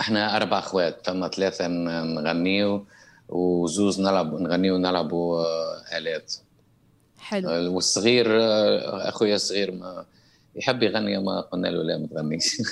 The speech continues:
Speaker 1: <laughs>
Speaker 2: صوته مش حلو، يعني؟
Speaker 1: مش حلو. <laughs>
Speaker 2: <laughs> و-، وشو عم يشتغل لكان؟
Speaker 1: Sorry,
Speaker 2: شو اختار؟
Speaker 1: brother.
Speaker 2: <laughs> شو، شو اشتغل؟ شو، لوين توجه لكان؟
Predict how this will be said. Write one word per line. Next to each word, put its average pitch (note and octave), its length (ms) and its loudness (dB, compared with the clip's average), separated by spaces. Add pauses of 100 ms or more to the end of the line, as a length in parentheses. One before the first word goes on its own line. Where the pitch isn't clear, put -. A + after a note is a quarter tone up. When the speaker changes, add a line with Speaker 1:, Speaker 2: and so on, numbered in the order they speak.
(180)
Speaker 1:
<laughs> - 320 -20
Speaker 2:
صوته G#3 360 -4
مش G3 200 -6
حلو، G3+ 220 -2
يعني؟ G3+ 420 -4 (100)
Speaker 1:
مش G#3+ 240 0
حلو. E2 420 0
<laughs> E2 180 -2
Speaker 2:
<laughs> - 0 - (1700)
و-، G3+ 260 -4
وشو G#3 200 -2
عم C4+ 160 2
يشتغل G#3+ 360 -4
لكان؟ F#3+ 200 2
Speaker 1:
Sorry, C3 100 6
Speaker 2:
شو - 60 8
اختار؟ A#2 360 6
Speaker 1:
brother. - 920 -4
Speaker 2:
<laughs> - 140 -12
شو، - 220 -4
شو C#4 140 -8
اشتغل؟ G3+ 560 -4
شو، A3+ 300 -4
لوين A3+ 320 2
توجه G#3+ 340 -2
لكان؟ F3+ 320 -8